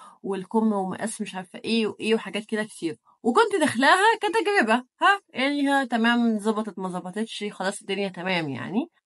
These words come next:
المهم أخدت الكورس لمدة شهر. عايزة أقول لكم إن أنا كنت بعاني، يعني إن أنا كنت بصحى الصبح و-،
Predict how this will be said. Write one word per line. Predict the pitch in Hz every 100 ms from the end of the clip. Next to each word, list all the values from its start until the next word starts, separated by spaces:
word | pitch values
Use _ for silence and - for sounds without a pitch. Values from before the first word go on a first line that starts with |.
| 302
المهم | 381 330 285 269 -
أخدت | 220 254 262 -
الكورس | 240 196 - 226 269 - - - _ _ _ -
لمدة | 220 262 226 220
شهر. | - 220 233 220 _ _ _ _ _ _ _ _ _ -
عايزة | 233 294
أقول | 262
لكم | 320
إن | 330
أنا | 320
كنت | 294 277 233
بعاني، | 214 208 277 262 220
يعني | 208 202 196
إن |
أنا | 202 214
كنت | 214 202
بصحى | 190 -
الصبح | 190 - 294 277 226
و-، | 277 269 220 196 180 180 180